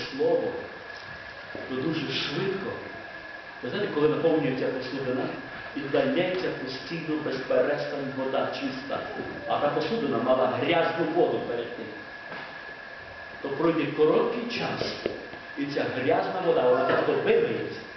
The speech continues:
через верх воно виліться. Через верх та нечистота, вона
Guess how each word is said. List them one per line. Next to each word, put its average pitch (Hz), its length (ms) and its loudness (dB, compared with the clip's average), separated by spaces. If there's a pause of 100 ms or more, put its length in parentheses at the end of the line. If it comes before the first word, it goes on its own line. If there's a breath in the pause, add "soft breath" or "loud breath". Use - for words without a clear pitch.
(320)
через - 340 2
верх 330 280 4
воно 370 160 2 (160)
виліться. - 480 2 (1500)
Через 190 200 4
верх 247 160 6 (140)
та 214 140 4
нечистота, 226 440 2
вона 208 220 6